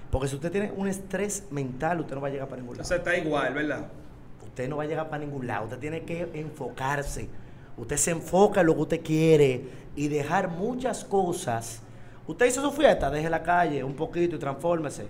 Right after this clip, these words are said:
Speaker 1: No salga de rumba.
Speaker 2: Sí, porque esa es otra, esa es otra, doctor, también, que se tiende por, por la fama, ¿verdad? Eh, la popularidad.
Speaker 1: Que
Speaker 2: Que
Speaker 1: tiene que
Speaker 2: tú,
Speaker 1: estar en la calle.
Speaker 2: que tú haces tu fiesta, pero entonces tú armas otra fiesta de ahí, porque tú dices,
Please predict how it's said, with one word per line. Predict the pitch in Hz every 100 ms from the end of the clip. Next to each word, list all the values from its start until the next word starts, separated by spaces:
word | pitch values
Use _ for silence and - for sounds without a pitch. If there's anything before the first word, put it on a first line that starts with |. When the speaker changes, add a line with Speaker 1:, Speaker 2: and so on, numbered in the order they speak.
| - - -
Speaker 1:
No | 131
salga | 170 170 175
de |
rumba. | 160 180 180 139 120 - - - - - - - -
Speaker 2:
Sí, | 160
porque | 160 156
esa | 151 160
es | 156
otra, | 160 190 190 135 127 131 -
esa | -
es | 165
otra, | 180 147
doctor, | 143 160 156
también, | 131 139 160 139 - - - - -
que | 160 147 147 147 - - - - - -
se | - - 156
tiende | 151 202 190 175
por, | 151 143 143
por | - 143
la | 143 135 135
fama, | 127 - 165 147
¿verdad? | 139 160 180 151 - - -
Eh, | 135
la | 131 123
popularidad. | 123 139 135 139 165 160 165 - -
Speaker 1:
Que | 151
Speaker 2:
Que | 151
Speaker 1:
tiene | 170
que | 185
Speaker 2:
tú, | 185
Speaker 1:
estar |
en |
la | 170
calle. | 156 127 107 101 110
Speaker 2:
que | 170
tú | 151 156
haces | 156 170
tu | 196
fiesta, | 190 196 175 156 147 147 -
pero | - 151
entonces | 139 180 180 160
tú | 156
armas | 180 175
otra | 175 151
fiesta | 156 170 208 185
de | 151
ahí, | 165 190
porque | 156
tú | -
dices, | 170 175 175 139